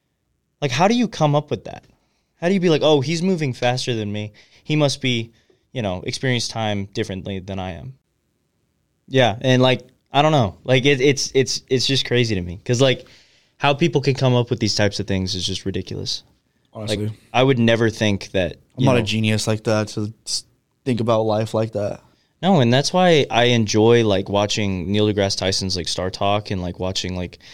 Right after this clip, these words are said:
Speaker 1: I know it, like, it, like, I don't know, like, the topic, like, seems, like,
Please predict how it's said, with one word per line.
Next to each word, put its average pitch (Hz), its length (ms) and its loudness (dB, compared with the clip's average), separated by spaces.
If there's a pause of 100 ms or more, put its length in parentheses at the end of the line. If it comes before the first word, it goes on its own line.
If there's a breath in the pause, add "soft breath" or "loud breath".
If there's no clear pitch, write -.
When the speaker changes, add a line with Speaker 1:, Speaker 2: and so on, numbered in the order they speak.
(440 loud breath)
Speaker 1:
I 117 80 0
know 135 180 6
it, 127 100 4
like, 110 260 0 (880)
it, - 360 -6
like, 123 240 0 (180)
I 139 100 4
don't 139 100 4
know, 113 120 4
like, 107 200 2
the 123 80 2
topic, 143 440 2
like, 113 160 2
seems, 110 420 0
like, 98 200 0